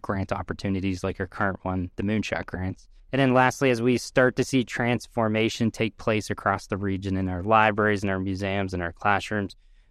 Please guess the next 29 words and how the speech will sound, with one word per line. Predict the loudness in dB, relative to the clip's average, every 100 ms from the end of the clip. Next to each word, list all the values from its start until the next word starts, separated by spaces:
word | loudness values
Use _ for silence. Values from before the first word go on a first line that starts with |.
| _
we | -4
celebrate | -4 4 4 4 0 -4 -6 -4
and |
we | -4
champion. | -4 -4 -4 -2 -4
And | -4 -4
so | -2 -2 -6 -8
we | -4
shine | 2 2
a | 4
light | 2 2
on | 2
those | 0 -2
successes. | -6 -8 -6 -6 -4 -4
We | -4
do | -2 -2
so | -2 -2 -2
through | -2 -4 -4
things | -2 -4 -4
like | -8
publications. | -4 -4 -4 -6 -8 -6 -4 -6 -8 -20 -12
And | -4
then | -2
we | 0
have | 2 2
our | 2 2
Remake | 2 4 2 0
Learning | 0 0 -2
Days | -2 -2 -6